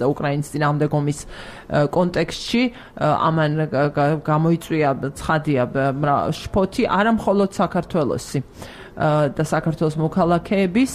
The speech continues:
მაგრამ ამას სხვა რუბრიკაში შევეხებით. უბრალოდ ჩინეთისთვის ამასაც, ა, ესეც ფაქტორი არის და იქნება, ცხადია, რო-,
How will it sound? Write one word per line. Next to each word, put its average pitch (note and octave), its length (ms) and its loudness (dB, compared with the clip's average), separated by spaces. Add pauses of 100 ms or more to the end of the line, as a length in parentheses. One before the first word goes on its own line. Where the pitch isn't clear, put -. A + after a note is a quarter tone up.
(140)
მაგრამ F3 380 2
ამას F3 280 2
სხვა - 300 0
რუბრიკაში D#3 580 0
შევეხებით. F#3 580 0
უბრალოდ F3 420 2 (240)
ჩინეთისთვის A3+ 800 0
ამასაც, F3+ 440 0 (400)
ა, - 180 2 (280)
ესეც G#3 460 -2 (200)
ფაქტორი F#3+ 680 0
არის D#3 460 0 (280)
და E3 140 2
იქნება, - 460 -4
ცხადია, C#3+ 500 0
რო-, D#3 240 0